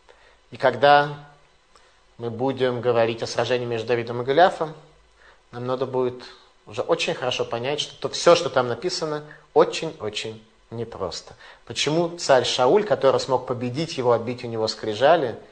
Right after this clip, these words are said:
когда он был со всей своей армией, не смог выступить против него, когда он был один? Когда Голиаф предлагал единоборство.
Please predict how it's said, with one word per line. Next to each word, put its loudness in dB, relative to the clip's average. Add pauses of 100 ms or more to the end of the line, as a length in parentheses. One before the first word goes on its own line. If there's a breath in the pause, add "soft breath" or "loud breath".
(160 soft breath)
когда 0
он -2
был 0
со -4
всей -4
своей 0
армией, 2 (640 soft breath)
не -10
смог -2
выступить -6
против -6
него, 0
когда -4
он -10
был -4
один? -10 (2000)
Когда -2
Голиаф 4
предлагал 0
единоборство. -10